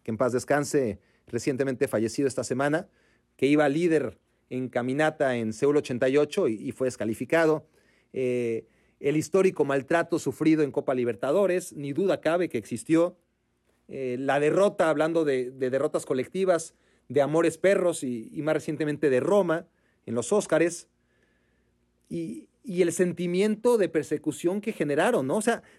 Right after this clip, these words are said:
¿de verdad creen que sea personal? ¿O simplemente que a veces se gana y a veces se pierde y que la vida es más o menos injusta con todos y reparte parejo?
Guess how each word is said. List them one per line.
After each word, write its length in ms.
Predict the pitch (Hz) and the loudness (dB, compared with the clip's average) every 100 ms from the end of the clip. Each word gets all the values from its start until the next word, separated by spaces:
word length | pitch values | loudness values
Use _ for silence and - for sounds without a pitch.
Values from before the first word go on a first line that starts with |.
| _ | _
¿de 200 | 147 175 | 2 4
verdad 180 | 269 - | 2 0
creen 220 | 294 254 | 0 2
que 100 | 302 | 2
sea 180 | 220 214 | 0 0
personal? 560 | 233 - 120 120 285 - _ _ _ _ - | 0 -2 -2 -2 -4 -6 _ _ _ _ -8
¿O 100 | 175 | -2
simplemente 440 | 214 208 208 214 | 2 2 2 0
que 80 | 160 | -2
a 40 | |
veces 220 | 165 208 | -4 -4
se 100 | 175 | -2
gana 300 | 147 170 208 | 0 2 0
y 80 | 196 | 0
a 40 | 151 | 0
veces 340 | 165 165 185 | 0 -2 -2
se 120 | 147 | -2
pierde 540 | 123 156 196 196 220 220 _ _ _ | -4 0 2 2 0 -2 _ _ _
y 140 | 170 | -10
que 140 | 160 170 | -2 2
la 100 | 156 | 4
vida 240 | 170 202 | 4 2
es 100 | 190 | 2
más 180 | 180 185 | -2 -4
o 40 | |
menos 240 | 190 190 165 | -4 -4 -6
injusta 440 | 143 190 196 - | -6 -4 -2 -4
con 200 | - 151 | -2 -4
todos 360 | 151 185 196 190 | 2 2 2 -2
y 40 | |
reparte 400 | 143 135 160 156 | -4 -2 -2 -2
parejo? 460 | - 151 214 - 117 | 0 2 2 0 -10